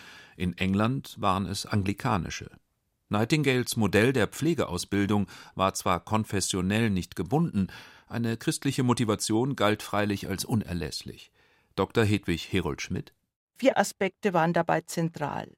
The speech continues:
Speaker 2: Es gab eine allmächtige Oberin, hochmotivierte Pflegeschülerinnen, der Vorrang für die praktische Ausbildung am Krankenbett und die Residenzpflicht im Schwesternwohnheim. Dieses Modell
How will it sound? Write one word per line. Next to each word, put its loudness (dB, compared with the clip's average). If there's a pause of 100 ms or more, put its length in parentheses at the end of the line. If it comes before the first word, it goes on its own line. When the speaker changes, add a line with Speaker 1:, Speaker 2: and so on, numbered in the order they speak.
(180)
Speaker 2:
Es -8
gab 2
eine 2
allmächtige 0
Oberin, 2 (560)
hochmotivierte 0
Pflegeschülerinnen, 2 (500)
der 6
Vorrang 2
für -6
die -2
praktische -2
Ausbildung -2
am -10
Krankenbett 0 (400)
und 4
die 4
Residenzpflicht 0
im 4
Schwesternwohnheim. -2 (800)
Dieses 2
Modell 6